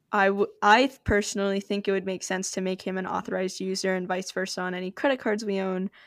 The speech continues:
Um, I would definitely keep any existing bank accounts that I have open just so I have my independent account. And then, you know, we would wanna maybe get a joint account where we both funnel money into and update our direct deposits. But again, I think that'll come more when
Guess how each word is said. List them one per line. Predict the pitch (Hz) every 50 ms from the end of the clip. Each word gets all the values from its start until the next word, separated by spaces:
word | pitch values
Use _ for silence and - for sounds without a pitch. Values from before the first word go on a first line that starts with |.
| - - - _ _ _ -
Um, | - 196 190 190 - -
I | - 233
would | 233 214
definitely | 226 240 - 349 302 294
keep | - - - 208 220 254 -
any | - 185 196 196 196 190 -
existing | - 190 180 196 190 175 185 - - 196 190 185
bank | 180 175 185 -
accounts | 185 - 196 180 190 190
that | - 185 175
I | 180
have | 190 - - 185 180 175 - _
open | - 180 175 185 - 220 247 277 294 320 311
just | - - 185 180 -
so | - 190
I | 190
have | 190 190 180 180 190
my | 196 185 190 190 -
independent | 185 185 185 - - 185 180 185 180 185
account. | 180 - - - 160 175 196 254 - _ - _ _ _ _ _ _ _ -
And | 214 214 220
then, | 214 208 202 202 196 196 196 - _ _
you | - 196
know, | 185 185 185 185 185 202 226 _ -
we | - 190
would | 190 185
wanna | 185 190 185 185 185 185 185 175 - _
maybe | - 190 185 190 185 185
get | - 190 185
a | 185
joint | 185 - - 247 269 269 254 -
account | 208 - - 185 185 185 185 175 -
where | 185 185 180
we | 180 180
both | 185 185 185 185 -
funnel | - 190 190 185
money | 185 185 185 180 180 185
into | 180 190 - - 185 180 180
and | 180 180 175 -
update | - 185 214 - 190 185
our | 185 180
direct | 185 185 185 190 - -
deposits. | - - - 180 - 196 196 190 - -
But | - 220
again, | 214 214 208
I | 220
think | 214 220 214 208 - _ _ - - - _ _ _ -
that'll | 254 285 302 311
come | 302 247 226 214
more | 202 202 196 202 202
when | 190 190 180 175 175 185 190